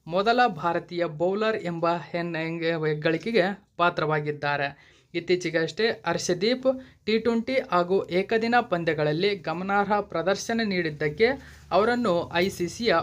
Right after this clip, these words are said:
ಉದಯೋನ್ಮುಖ ಆಟಗಾರ ಪ್ರಶಸ್ತಿಗೆ ನಾಮನಿರ್ದೇಶನ ಕೂಡ ಮಾಡಲಾಗಿತ್ತು. So, ಓಕೆ, ಇನ್ನು ನೆಕ್ಸ್ಟ್ ಐದನೇ ಪ್ರಮುಖ ಕ್ವಶನ್ ಏನಿದೆ ಅಂತ ನೋಡೋಣ ಬನ್ನಿ. ನೋಡಿ, ಇನ್ನು ನೆಕ್ಸ್ಟ್ ಕ್ವಶನು, ಮಾಡ್ಯುಲರ್ ಓಪನ್ ಸೋರ್ಸ್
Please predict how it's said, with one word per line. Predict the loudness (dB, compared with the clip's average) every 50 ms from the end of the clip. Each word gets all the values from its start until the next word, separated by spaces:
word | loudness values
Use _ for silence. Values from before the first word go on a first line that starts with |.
| 0
ಉದಯೋನ್ಮುಖ | 0 2 2 4 4 2 0 0 0 0 0 0 0 0
ಆಟಗಾರ | -2 0 2 2 2 2 2 0 -2 0 0 0 2 2 0
ಪ್ರಶಸ್ತಿಗೆ | -2 0 -2 -4 -2 -2 -4 -6 -4 -8 -4 0 0 0 0 0 -6 -14 -20 -20 _ -12 -6
ನಾಮನಿರ್ದೇಶನ | 0 2 2 2 2 2 0 0 0 -2 -2 -2 -2 -2 -2 -4 -4
ಕೂಡ | -4 0 2 4 4 4 2 2 -2
ಮಾಡಲಾಗಿತ್ತು. | -2 0 2 2 2 2 0 0 -2 -2 -4 -8 -8 -4 -2 0 0 0 -2 -6 -16 -18 -18 -20 _ -8
So, | -8
ಓಕೆ, | -8 -4 2 2 2
ಇನ್ನು | 4 4 2 2 0 0 0
ನೆಕ್ಸ್ಟ್ | 0 -2 -2 -2 -2 -4 -4 0 2
ಐದನೇ | 2 2 2 2 2 0 0
ಪ್ರಮುಖ | 0 0 -2 -2 -2 -2 0 -2
ಕ್ವಶನ್ | -2 -2 -2 -6 -4 -4 -4 -4
ಏನಿದೆ | -4 -2 -2 -2 -2
ಅಂತ | -2 -2 -4
ನೋಡೋಣ | -4 -4 -2 0 0 0
ಬನ್ನಿ. | 0 -2 -2 0 0 0 0 0 -4 -8 _ _ _ _ _ _ _ _ _ _ _ _ _ _ _ _ _ _ -20 -20 -20 -20 -20 _ _ -2
ನೋಡಿ, | -2 0 4 4 4
ಇನ್ನು | 4 4 4 4
ನೆಕ್ಸ್ಟ್ | 2 2 0 -2 -6
ಕ್ವಶನು, | -4 -4 -4 -2 -2 -4 -2 -2 -4 -4 -6 -8 _ -14
ಮಾಡ್ಯುಲರ್ | -8 -2 2 4 4 6 4 4 4 4 4 4
ಓಪನ್ | 2 2 2 2 4 4 2 2 2 0
ಸೋರ್ಸ್ | 2 4 4 4 4 0